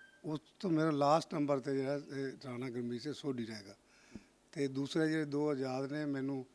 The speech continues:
ਇਹ ਵੀ ਖਦਸ਼ਾ ਹੈ ਕਿ ਕਿਤੇ ਉਹਨਾਂ ਦੇ ਵਿੱਚ ਵਿਚਕਾਰ ਵੀ ਨਾ ਫਿੱਟ ਹੋ ਜਾਏ। ਤੇ ਕਾਂ-, ਬੀਜੇਪੀ ਦੀ ਜਿਹੜੀ ਵੋਟ ਹੈ, ਉਹ ਪੰਜਾਬ ਵਿੱਚ ਨਹੀਂ ਰਹੀ।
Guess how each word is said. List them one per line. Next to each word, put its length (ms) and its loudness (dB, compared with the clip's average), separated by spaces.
ਇਹ 180 0
ਵੀ 120 2
ਖਦਸ਼ਾ 480 -4
ਹੈ 80 -2
ਕਿ 140 -2
ਕਿਤੇ 240 -2
ਉਹਨਾਂ 280 2
ਦੇ 140 0
ਵਿੱਚ 300 -2
ਵਿਚਕਾਰ 440 -6
ਵੀ 60 -2
ਨਾ 200 -4
ਫਿੱਟ 280 -10
ਹੋ 100 -6
ਜਾਏ। 160 -8
ਤੇ 220 -4
ਕਾਂ-, 280 -4
ਬੀਜੇਪੀ 580 0
ਦੀ 140 -6
ਜਿਹੜੀ 220 0
ਵੋਟ 340 -2
ਹੈ, 200 -4
ਉਹ 180 -6
ਪੰਜਾਬ 520 2
ਵਿੱਚ 180 -4
ਨਹੀਂ 280 0
ਰਹੀ। 180 -8